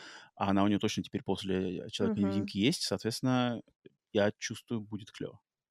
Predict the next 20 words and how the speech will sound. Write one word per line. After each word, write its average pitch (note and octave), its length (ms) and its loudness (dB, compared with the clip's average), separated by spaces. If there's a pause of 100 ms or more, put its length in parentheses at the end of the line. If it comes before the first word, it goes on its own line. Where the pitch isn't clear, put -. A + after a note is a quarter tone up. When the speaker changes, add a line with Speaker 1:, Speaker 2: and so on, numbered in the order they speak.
(260)
Speaker 2:
Вторая C4 400 6
новость. F3+ 440 -4
В - 40 -16
сети A#3+ 300 0
появились B3+ 560 4
первые A#3 340 2
кадры A3+ 380 0
из - 240 -6
последнего G#3 640 -2
триллера G3+ 640 -2
режиссёра G3 600 -4
Дэвида F#3+ 380 -2
Кроненберга F3+ 880 -2
«Саванны» F3 760 -4
с - 120 -16
Венсаном F3+ 400 -4
Касселем G#3+ 500 -4
в G#3+ 40 -10
главной F3+ 360 -6
роли. E3+ 280 -8